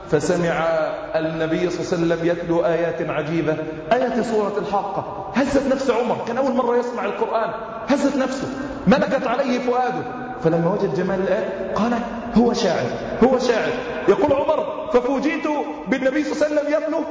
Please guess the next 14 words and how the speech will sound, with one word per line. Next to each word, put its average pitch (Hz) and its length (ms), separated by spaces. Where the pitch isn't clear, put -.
وما 320 220
هو 339 240
بقول 320 400
شاعر". 311 260
قال: 320 300
"فانتفضت، 320 500
قلت: 359 320
'يعلم 330 300
ما 339 100
يدور 339 460
في 330 40
نفسي، 359 520
إذن 339 280
هو 320 160